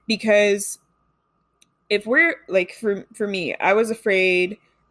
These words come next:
of being vulnerable because of my past and the past trauma I went through,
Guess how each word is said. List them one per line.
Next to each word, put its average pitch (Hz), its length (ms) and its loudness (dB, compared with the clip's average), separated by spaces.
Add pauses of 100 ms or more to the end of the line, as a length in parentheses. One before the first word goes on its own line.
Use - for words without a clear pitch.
(140)
of 190 160 -2
being 214 280 -2
vulnerable 175 580 0
because 175 380 -4
of 170 160 -6 (420)
my 185 280 -6
past - 720 -6 (380)
and 175 720 -2
the 190 80 -10
past 185 300 -4
trauma 202 260 -2
I 208 80 0
went 180 280 -4
through, 170 400 -4